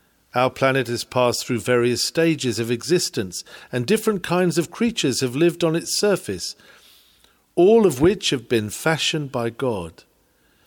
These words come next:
But before that era came, wherein man should be its principal tenant and monarch, the Creator gave up the world to confusion. He allowed the inward fires to burst up from beneath and melt all the solid matter,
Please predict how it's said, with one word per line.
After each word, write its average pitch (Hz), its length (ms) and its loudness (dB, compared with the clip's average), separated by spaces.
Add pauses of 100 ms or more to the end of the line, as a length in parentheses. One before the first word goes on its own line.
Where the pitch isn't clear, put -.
(380)
But 123 140 -4
before 226 420 0
that 190 260 0
era 143 300 2
came, 95 600 -8 (400)
wherein 139 380 2
man 151 300 0
should 135 220 -4
be 135 120 0
its - 180 -6
principal 151 600 -4
tenant 139 560 -4
and 107 120 -6
monarch, 107 480 -4 (440)
the 123 100 -4
Creator 160 540 2
gave 147 420 0
up 147 180 -2
the 143 100 -4
world 131 400 0
to - 80 -8
confusion. 101 800 -8 (800)
He 127 140 0
allowed 143 440 4
the 139 140 0
inward 139 280 0
fires 135 640 0
to 107 160 -6
burst 139 680 0
up 139 200 -2
from 117 240 -6
beneath 127 500 -2
and 107 160 -8
melt 143 340 0
all 151 280 0
the 143 100 -2
solid 120 400 -2
matter, 98 400 -8